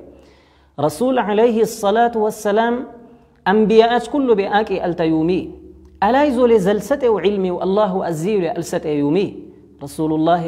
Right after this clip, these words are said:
alayhi salaatu wassalaam attiziyun hadiisi be min ilaalu. Ana a'lamukum billah wa ashaddukum lahu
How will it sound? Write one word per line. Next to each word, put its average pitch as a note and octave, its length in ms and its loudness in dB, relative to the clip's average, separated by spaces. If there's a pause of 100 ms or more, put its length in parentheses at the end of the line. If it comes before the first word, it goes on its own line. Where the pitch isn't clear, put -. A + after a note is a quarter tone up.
(120)
alayhi D#3+ 360 -4
salaatu D#3 560 -4
wassalaam D#3 640 -6
attiziyun D#3 480 -6
hadiisi D#3+ 480 -6
be D3+ 100 -4
min D#3+ 180 -2
ilaalu. E3 380 -2 (580)
Ana E3 460 -2
a'lamukum D3+ 880 -4
billah D3+ 500 -4 (760)
wa C#3+ 140 -2
ashaddukum D3+ 800 -6
lahu D3 240 -6